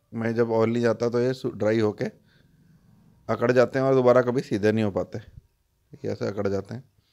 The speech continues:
तो इससे क्या होता है कि झटका मार मार के हमारी चेन के स्प्रॉकेट या टीथ टूट जाते हैं। तो दोस्तों, हमें time to time अपनी चेन को लुब्रिकेशन कराते रहना चाहिए और उसको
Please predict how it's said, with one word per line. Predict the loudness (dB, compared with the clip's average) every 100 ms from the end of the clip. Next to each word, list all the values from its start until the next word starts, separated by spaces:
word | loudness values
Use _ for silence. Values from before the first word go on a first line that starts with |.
| _ _ _ _ _
तो | -8
इससे | -4 -2
क्या | 0
होता | 0 0
है |
कि | -2
झटका | -2 -2 -2
मार | -2 0
मार | 0 -2
के | -4
हमारी | -4 -2 -4 -10 -20 _ _ _ _ _ _ _ _ _ _ -8
चेन | -4 -4
के | -4 -8
स्प्रॉकेट | -4 -4 -2 -2 -2
या | -4
टीथ | -4 _ _ -6 -6
टूट | -2 -2 0
जाते | -4 -4 -14
हैं। | -14 _ _ _ _ _ _ _ _ _ _ _ _ _ _ -12
तो | -6
दोस्तों, | -4 -4 -4
हमें | -6 -4
time | -4
to | -2
time | -2 -2
अपनी | -2 -4
चेन | -2 -2
को | 0 0
लुब्रिकेशन | 0 -2 -2 -4 -6
कराते | -4 -4 -2 -2
रहना | -2 -4
चाहिए | -6 -4 -2
और | -2
उसको | -4 -6